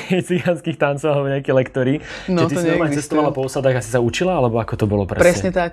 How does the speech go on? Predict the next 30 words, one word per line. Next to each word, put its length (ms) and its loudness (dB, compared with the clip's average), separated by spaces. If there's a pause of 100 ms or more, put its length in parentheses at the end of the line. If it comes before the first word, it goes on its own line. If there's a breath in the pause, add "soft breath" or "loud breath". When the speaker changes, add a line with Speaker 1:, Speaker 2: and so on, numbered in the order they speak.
(100)
Speaker 2:
presne 300 0
tak. 260 -2
Ja 80 0
som 160 -2
vlastne 400 2 (420 loud breath)
mala 300 0
to 160 -4
šťastie, 480 -2
že 160 0
som 160 -2
sa 80 0
dostala 320 0
do 160 -2
pr-, 320 -4
prvej 400 0
osady, 480 0
lebo 240 -2
vlastne 480 0 (220)
funguje 340 2
to 80 -2
tak, 240 -2
že 160 -2 (120)
nemôžeš 440 -2
prísť 340 0
a 80 -4
zaklopať 640 0
na 340 -2
dvere, 460 -2
vieš, 220 -2
že, 180 0